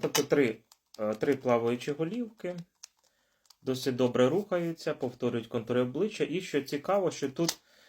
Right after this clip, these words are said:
е, за допомогою магніт-, магнітне кріплення. І також рухомий весь блок. Бачите, тут у нас є пружина невелика і досить добре рухається. Е, тут також є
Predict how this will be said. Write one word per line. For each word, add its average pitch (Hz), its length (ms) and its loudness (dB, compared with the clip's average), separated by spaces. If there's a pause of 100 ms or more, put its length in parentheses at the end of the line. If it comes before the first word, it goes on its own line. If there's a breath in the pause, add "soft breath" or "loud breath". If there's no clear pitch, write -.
(240 soft breath)
е, 120 420 6
за 165 160 2
допомогою 135 500 -2
магніт-, 107 680 -4
магнітне 110 440 -4
кріплення. 175 580 -6 (720 soft breath)
І 104 120 -4
також 147 400 0
рухомий 131 460 2
весь 110 260 2
блок. 90 500 -8
Бачите, 110 360 -10
тут 107 160 -6
у 110 40 -6
нас 104 240 -4
є 104 100 -2
пружина 175 560 -4 (680)
невелика 131 600 -2
і 196 240 -8
досить 120 360 -4
добре 120 340 -2
рухається. 95 580 -6 (1800 loud breath)
Е, 127 180 4
тут 190 220 4
також 139 340 4
є 143 180 4